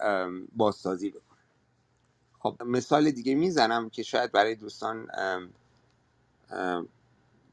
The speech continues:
در حقیقت پی گرفتن و کنجکاوی کردن بیشتر، ام، کمک کنه بهش. ام، بگذارید من می‌خواستم برای شما از نیچه بخونم.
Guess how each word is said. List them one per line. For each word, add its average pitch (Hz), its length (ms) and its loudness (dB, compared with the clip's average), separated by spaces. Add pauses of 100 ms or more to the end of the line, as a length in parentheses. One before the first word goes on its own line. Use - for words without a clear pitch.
(200)
در 90 120 6
حقیقت 90 280 -2
پی 107 240 -2
گرفتن 95 540 0
و 104 100 -2
کنجکاوی 87 480 -4
کردن 92 400 0
بیشتر، 95 380 4 (160)
ام، 87 340 -2 (720)
کمک - 300 8
کنه 85 240 4
بهش. - 400 -6 (840)
ام، 113 420 8 (720)
بگذارید 135 440 0
من 135 220 2 (1000)
می‌خواستم 135 420 -6
برای 98 280 -2
شما 101 160 0
از 98 240 -4
نیچه 95 300 -4
بخونم. 87 460 -8